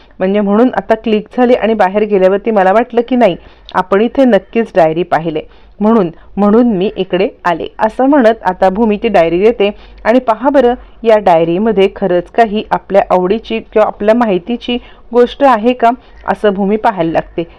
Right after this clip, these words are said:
गायकवाड ती डायरी अगदी चाळतात,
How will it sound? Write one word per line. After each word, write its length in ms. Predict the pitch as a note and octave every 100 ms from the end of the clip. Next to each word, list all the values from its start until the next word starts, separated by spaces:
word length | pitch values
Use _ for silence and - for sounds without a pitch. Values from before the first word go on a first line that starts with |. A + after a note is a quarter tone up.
| - -
गायकवाड 560 | E3+ D#3+ - G#3+ E3+ F#3+
ती 240 | - F3
डायरी 380 | E3+ G3+ F3+ F#3+ -
अगदी 360 | F#3+ E3+ G3+
चाळतात, 580 | B3 - F3 E3+ - D#3+